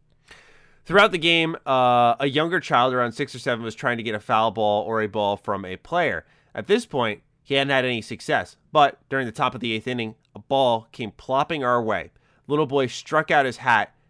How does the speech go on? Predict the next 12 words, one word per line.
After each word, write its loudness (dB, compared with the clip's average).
to -16
try 0
and -4
catch -4
it. -12
When 0
the 0
ball 2
landed -2
in -4
his -6
hat, -2